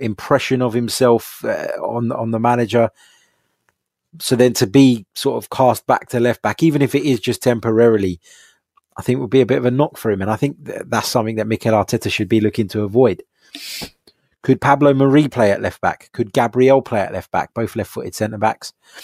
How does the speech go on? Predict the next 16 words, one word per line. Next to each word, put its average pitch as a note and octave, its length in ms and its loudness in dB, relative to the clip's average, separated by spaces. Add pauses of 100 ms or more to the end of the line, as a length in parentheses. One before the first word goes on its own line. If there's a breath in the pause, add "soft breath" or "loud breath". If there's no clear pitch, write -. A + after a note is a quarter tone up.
(800 loud breath)
Who B2+ 120 0
knows? G#2+ 440 -2 (840)
Uh, G#2 140 -2
but A2+ 200 0
if D3 300 2
Kieran A#2+ 300 2
Tierney A2+ 360 -2
is A#2+ 180 4
gonna G#2 180 0
be F#2 160 -2
out F2 120 -4
for G2 120 -8
a F#2 40 -4
period F2+ 300 -4
of E2+ 60 -4
time, F2+ 240 -2